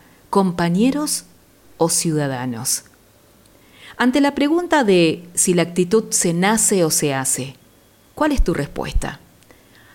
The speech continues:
Partiendo de la base de que nuestra intención es hacer el bien y tenemos a nuestro alcance los recursos necesarios para avanzar con esta premisa, o sea, de aptitudes,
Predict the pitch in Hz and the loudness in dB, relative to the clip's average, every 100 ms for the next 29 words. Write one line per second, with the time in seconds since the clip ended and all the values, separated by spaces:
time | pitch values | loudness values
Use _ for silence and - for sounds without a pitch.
0 | - _ - 269 269 339 320 226 185 165 | -20 _ -4 -2 2 2 4 4 4 4
1 | 214 220 202 180 175 165 160 165 160 160 | 2 2 2 2 0 -2 -2 -2 -2 -2
2 | 160 - 202 220 220 185 185 185 175 170 | -2 0 2 2 2 0 0 2 2 2
3 | 165 139 135 - - - 190 170 175 208 | 2 0 -4 -10 -18 -4 0 2 4 4
4 | 214 202 - - - 160 156 151 156 151 | 4 2 -2 -6 -6 -4 -2 -2 -2 0
5 | 185 190 196 160 151 151 180 175 185 160 | 0 0 0 -2 -2 -2 -2 -2 -4 -4
6 | 160 143 165 170 160 - - - 165 156 | -4 -2 0 2 0 -2 -10 -6 -4 -2
7 | 143 151 170 175 151 151 156 151 165 214 | -2 0 -2 0 -2 -4 -6 -2 2 2
8 | 180 - 131 143 - _ _ - 147 - | 2 -2 -4 -8 -20 _ _ -10 -6 -2
9 | 156 147 147 - 180 175 247 151 139 147 | -2 0 -2 -2 -4 0 0 2 0 -2